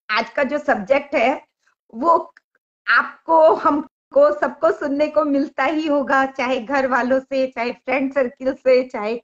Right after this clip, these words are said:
कलीग से। Why meeting, why webinar?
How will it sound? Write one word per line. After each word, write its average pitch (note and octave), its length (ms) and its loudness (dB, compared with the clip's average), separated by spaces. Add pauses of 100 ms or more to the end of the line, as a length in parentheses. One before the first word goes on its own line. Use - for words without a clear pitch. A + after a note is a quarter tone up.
कलीग B3 360 -2
से। C4+ 480 2 (600)
Why D4 260 2
meeting, D#4 540 -4 (500)
why D4 280 2
webinar? F#3+ 480 -4